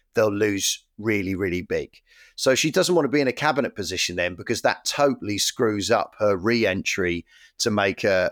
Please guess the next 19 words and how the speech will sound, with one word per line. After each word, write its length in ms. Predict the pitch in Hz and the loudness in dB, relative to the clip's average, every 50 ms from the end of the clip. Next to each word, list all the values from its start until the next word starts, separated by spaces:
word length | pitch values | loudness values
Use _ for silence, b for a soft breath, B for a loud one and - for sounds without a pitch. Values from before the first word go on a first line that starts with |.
| - - | -2 0
a 140 | 98 98 | 0 0
leadership 640 | 98 101 117 123 113 107 98 - - - 78 - - _ | 2 2 0 0 0 0 -2 -2 -2 -2 -4 -8 -8 _
bid. 220 | - 80 76 76 b b b b b _ | -6 -6 -6 -6 b b b b b _
But 120 | - - 131 | 0 0 0
again, 520 | 135 - - 226 269 285 180 123 113 - - - | 0 0 2 4 4 4 4 2 0 -2 -4 -8
I 100 | - - | -10 -2
don't 300 | - 143 127 120 98 - | 2 2 2 2 2 2
doubt 220 | 120 120 - - | 2 2 2 2
she 140 | - - 110 | 0 0 0
wants 280 | 98 110 113 98 - - | 0 0 0 0 -2 -4
to 100 | - - | -4 -6
be 160 | - 92 90 90 | -6 -4 -2 0
leader. 440 | 104 117 113 101 80 69 62 65 b b b b b b | 0 0 0 -2 -4 -6 -8 -10 b b b b b b
Personally, 500 | - 233 269 254 - - - 202 175 151 - - | 4 6 6 8 6 4 2 4 4 4 4 4
I 80 | 147 | 2
don't 340 | 143 - 180 190 202 214 - | 4 4 4 4 2 0 -2
think 160 | - 196 - | -4 -4 -2
she's 220 | - - 147 143 - | -2 -2 -2 -4 -6
bright. 580 | - - 107 104 87 76 - - - - - | -4 -2 0 0 0 0 -4 -8 -10 -12 -12